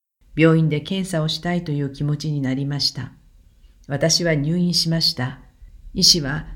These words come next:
私の皮膚を診察して、「単独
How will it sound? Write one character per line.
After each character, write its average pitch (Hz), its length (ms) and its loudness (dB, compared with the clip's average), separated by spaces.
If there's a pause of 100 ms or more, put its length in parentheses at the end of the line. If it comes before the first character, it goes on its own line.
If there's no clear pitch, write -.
私 175 420 0
の 180 120 -2
皮 202 160 2
膚 170 180 2
を 139 80 0
診 160 260 2
察 147 320 -6
し - 140 0
て、 - 400 -8 (560)
「単 202 260 4
独 - 500 -6